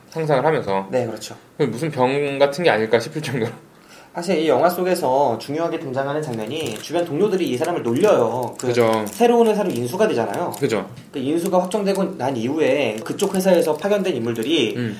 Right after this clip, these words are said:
Speaker 2: 이 월터 미티를 조롱하고 놀리는 장면이 여러 번 등장합니다.
Speaker 1: 그죠.
Speaker 2: 그럴 수밖에 없는 게, 이 월터 미티라는 인물이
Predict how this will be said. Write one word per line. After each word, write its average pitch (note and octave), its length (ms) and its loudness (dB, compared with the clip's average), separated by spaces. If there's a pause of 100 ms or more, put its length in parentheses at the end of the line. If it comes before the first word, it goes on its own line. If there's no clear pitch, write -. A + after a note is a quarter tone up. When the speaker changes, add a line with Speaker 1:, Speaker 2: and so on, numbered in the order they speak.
(140)
Speaker 2:
이 D3+ 60 -2
월터 C3 280 4
미티를 F3 340 0
조롱하고 F3+ 520 2
놀리는 B2+ 340 -2
장면이 D3 320 -4
여러 A#2 160 2
번 F3 100 2
등장합니다. A2+ 720 -2
Speaker 1:
그죠. G#2+ 340 -2 (200)
Speaker 2:
그럴 E3+ 180 4
수밖에 G#3+ 280 2
없는 A#2+ 220 0
게, C#3+ 240 0
이 A#2+ 80 0
월터 A2+ 260 2
미티라는 E3+ 560 0
인물이 A#2 600 -2